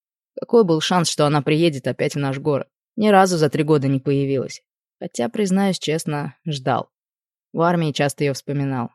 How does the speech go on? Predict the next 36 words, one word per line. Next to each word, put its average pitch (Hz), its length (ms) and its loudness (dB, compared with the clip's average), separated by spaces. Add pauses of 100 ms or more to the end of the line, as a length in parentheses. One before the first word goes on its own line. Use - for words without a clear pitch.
(140)
Крутил 175 340 2
телефон 175 460 2
между 156 240 0
пальцами, 175 440 2
думая 143 300 0
набрать 143 440 -2
ей. - 160 -12 (460)
Она 139 220 -4
меня 143 260 -4
везде 143 280 -2
заблокировала, 143 840 -2
но 175 160 -6
новый 190 280 0
аккаунт 180 320 -2
в - 20 -8
социальных 151 460 -4
сетях 147 280 -6
создать 143 340 -2
не 143 80 -4
проблема. 139 520 -6 (500)
В - 100 -20
первое 196 280 2
время 196 260 4
даже 175 240 2
думал 170 280 2
рвануть 165 320 0
за 156 120 0
ней 160 140 0
в 151 60 -6
Германию. 147 520 -2 (400)
Потом 156 300 -4
быстро 147 280 -6
от 123 80 -10
этих 120 220 -8
мыслей 127 280 -4
избавился. 131 580 -8